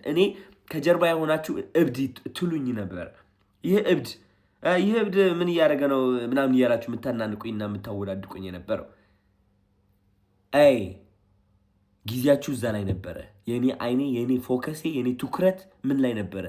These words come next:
ራሴን ማሳደግ፣ ህይወቴን መቀየር። የእናንተ ትኩረት ምን ላይ ነበረ? እኔ ላይ ትኩረት ማድረግ፣ ያኛው ቲክቶከር ላይ ትኩረት ማድረግ፣ ያኛው፣ ይችኛው አዲስ አበባ የመጣችሁ ያኛው። ትኩረታችሁ በእናታችሁ ላይ ቀይሩት።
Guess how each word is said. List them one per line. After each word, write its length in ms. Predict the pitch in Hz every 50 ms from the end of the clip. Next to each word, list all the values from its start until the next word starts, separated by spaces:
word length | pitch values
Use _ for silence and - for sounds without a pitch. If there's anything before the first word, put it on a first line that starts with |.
| - -
ራሴን 340 | - 117 120 123 127 120 107
ማሳደግ፣ 460 | 104 104 101 101 95 87 95 92 - - _ _
ህይወቴን 360 | _ - 127 123 107 110 101
መቀየር። 360 | 98 95 - 82 82 82 76 - - - _ _
የእናንተ 340 | - 131 135 147 151 147 - 131
ትኩረት 360 | 127 - - 139 139 147 147 -
ምን 120 | 117 120 117
ላይ 140 | 113 104 95
ነበረ? 320 | 90 87 87 - 92 90 82 65 - _ _ _ _ _ _ _
እኔ 140 | - 107 107 104
ላይ 140 | 95 92 92
ትኩረት 340 | 95 - - - - 104 -
ማድረግ፣ 340 | - 85 95 92 - - - - _ _ _ _ _ _ _ _ _ -
ያኛው 320 | 110 113 113 107 104 101
ቲክቶከር 420 | 98 101 - - 101 90 - - 101
ላይ 120 | 95 95 95
ትኩረት 300 | - - - 101 98 -
ማድረግ፣ 240 | - 98 95 95 - - _ - - _ -
ያኛው፣ 320 | 135 139 131 131 127 123
ይችኛው 380 | 117 110 - - 127 123 120 104
አዲስ 280 | 87 104 107 101 - -
አበባ 240 | 110 98 95 95 98
የመጣችሁ 520 | 101 101 104 101 - 98 98 - - 107 - - 175 104 98 -
ያኛው። 460 | 131 165 156 156 143 131 131 131 101 - - - _ _ _ _ _ _ _ _ _ _ _ _ _ _ _ _ _ _
ትኩረታችሁ 540 | - - - - - - - - - - - 131
በእናታችሁ 540 | 143 - - - - - - _ - - -
ላይ 180 | _ - - _ _ - - - - _ - - - - - - - - -
ቀይሩት። 540 | - 147 151 147 131 135 120 107 101 -